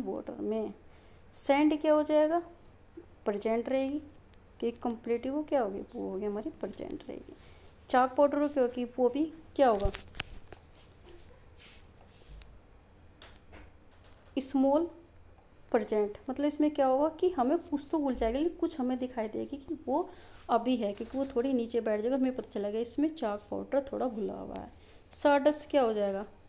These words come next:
वो क्या होगा, सीधा ही sunk हो जाएगा, मतलब क्या हो जाएगा, वो नीचे बैठ जाएगा और हमें appear दिखाई देगा।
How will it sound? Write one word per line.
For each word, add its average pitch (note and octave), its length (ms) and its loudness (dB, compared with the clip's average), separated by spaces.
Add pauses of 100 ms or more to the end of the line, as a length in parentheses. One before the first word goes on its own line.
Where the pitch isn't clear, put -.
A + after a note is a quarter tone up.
(140)
वो B3+ 120 2
क्या B3+ 200 0
होगा, A3+ 240 0
सीधा A#3 380 -4
ही A3+ 160 -2
sunk A#3 300 -4
हो F#3+ 100 -6
जाएगा, G3 340 -6 (200)
मतलब G#3+ 240 -6
क्या A3 100 -4
हो G#3 80 -2
जाएगा, G#3 220 -4
वो A#3+ 140 -6
नीचे G#3 320 -4
बैठ G3 260 -4
जाएगा G3+ 180 -4
और B3 100 -2
हमें A#3+ 240 -4
appear A3 400 -4
दिखाई G#3 360 -6
देगा। - 260 -12